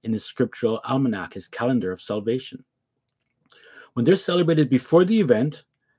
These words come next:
that means that they foreshadow things to come. And when they're celebrated after the event, that means that they're memorials, and they'll continue to be memorials for all time. So with the Most High's festivals, you, you can see, even when it comes to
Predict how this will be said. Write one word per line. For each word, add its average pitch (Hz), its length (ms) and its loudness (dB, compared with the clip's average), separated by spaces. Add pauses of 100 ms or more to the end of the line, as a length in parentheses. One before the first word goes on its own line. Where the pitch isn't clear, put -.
that 131 160 -2
means 131 200 4
that 127 140 0
they 127 140 2
foreshadow 123 460 0
things 120 280 -2
to 117 100 -10
come. 170 340 -8 (500)
And 110 100 -4
when 117 100 0
they're 117 100 2
celebrated 131 560 0 (160)
after 175 360 -2
the 127 140 0
event, 110 440 -2
that 110 140 -4
means 120 180 -2
that 113 180 0
they're 113 160 -4
memorials, 113 800 0 (240)
and 113 140 -6
they'll 110 100 -2
continue 131 440 -4
to 127 100 -10
be 123 160 0
memorials 113 640 -2
for - 200 -10
all 110 200 -8
time. 123 420 -8 (800)
So - 140 -6
with 139 100 0
the 151 60 -2
Most 208 200 -4
High's - 200 -6
festivals, 127 560 0
you, 160 200 -4
you 170 140 -8
can 170 140 -4
see, 139 300 -4
even 139 280 -4
when 156 140 2
it 147 100 -6
comes 143 300 -4
to 135 420 0